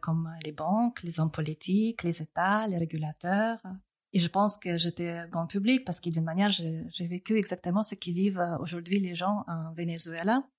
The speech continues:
Et donc, je pense, euh, je comprends la fascination pour le Bitcoin avec mes tripes. Mais bon, aujourd'hui, je suis ici, euh, comme, euh, enseignante-chercheuse <laughs> qui doit enseigner aussi les crypto-monnaies à mes étudiants.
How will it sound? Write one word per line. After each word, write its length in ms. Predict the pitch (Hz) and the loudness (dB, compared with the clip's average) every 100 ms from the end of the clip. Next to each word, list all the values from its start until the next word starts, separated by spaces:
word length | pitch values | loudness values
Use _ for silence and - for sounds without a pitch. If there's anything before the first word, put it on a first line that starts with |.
| _ _ _ | _ _ _
Et 80 | 175 | 2
donc, 100 | 170 | 4
je 80 | 165 | 4
pense, 340 | 226 233 - | 2 2 2
euh, 280 | 185 170 165 | 2 0 -4
je 120 | 180 190 | -4 -4
comprends 420 | 202 208 - 247 | 0 0 2 0
la 140 | 196 | 0
fascination 720 | - - 214 208 190 185 220 220 | -2 -2 0 2 0 0 -2 -4
pour 160 | 202 | -2
le 80 | 180 | -2
Bitcoin 560 | 175 180 - 208 240 185 | 0 -4 -2 0 2 2
avec 220 | 170 - | 0 0
mes 100 | 170 | -2
tripes. 320 | - 285 - - _ _ _ | 2 0 0 -20 _ _ _
Mais 80 | 196 | 2
bon, 100 | 180 175 | 4 4
aujourd'hui, 420 | 160 170 180 226 | 0 0 2 2
je 80 | 185 | 2
suis 260 | - 170 170 | -2 -2 -2
ici, 460 | 165 - 202 190 | -2 2 2 2
euh, 160 | 165 160 | 0 -4
comme, 320 | - 139 139 | -2 -2 -2
euh, 340 | 127 - 143 | -4 -8 -6
enseignante-chercheuse 920 | 170 165 175 170 170 160 - 226 240 - - - _ | 0 2 2 -2 -4 -6 -2 -2 0 0 0 -2 _
<laughs> 400 | - - 311 - | -6 -2 0 0
qui 100 | 185 | 0
doit 240 | 165 170 180 | 2 2 0
enseigner 500 | 180 - 180 190 175 | -2 0 0 0 0
aussi 320 | - 208 202 | -2 -2 0
les 100 | 180 | -2
crypto-monnaies 640 | - 175 170 165 170 185 | -4 -4 -2 -2 -2 -2
à 160 | 175 165 | -2 -2
mes 160 | 156 | -4
étudiants. 480 | 156 - 170 180 202 | -4 -6 -4 -2 -2